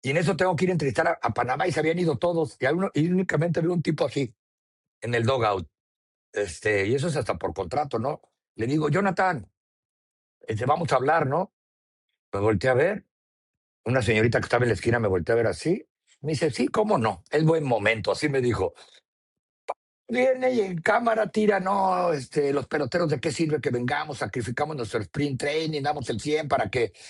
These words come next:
nos pongan managers que no son agresivos, que no saben dirigir", que pa, pa,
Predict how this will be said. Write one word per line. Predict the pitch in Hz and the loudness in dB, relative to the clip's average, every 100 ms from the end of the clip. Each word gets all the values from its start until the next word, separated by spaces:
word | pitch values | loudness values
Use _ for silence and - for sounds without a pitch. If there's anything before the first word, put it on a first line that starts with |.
| - | -8
nos | 127 104 | -6 0
pongan | 175 165 151 | 2 2 2
managers | 165 160 143 117 | 2 2 0 0
que | - | 0
no | 135 - | -2 0
son | 165 | 2
agresivos, | 143 110 107 165 175 156 | 2 0 0 0 0 -2
que | - | -4
no | 139 | -4
saben | 151 139 | -2 0
dirigir", | 107 104 - 180 180 156 | -2 -2 -4 -2 -2 -4
que | - _ _ _ | -12 _ _ _
pa, | - - - | -10 -8 -8
pa, | - | -10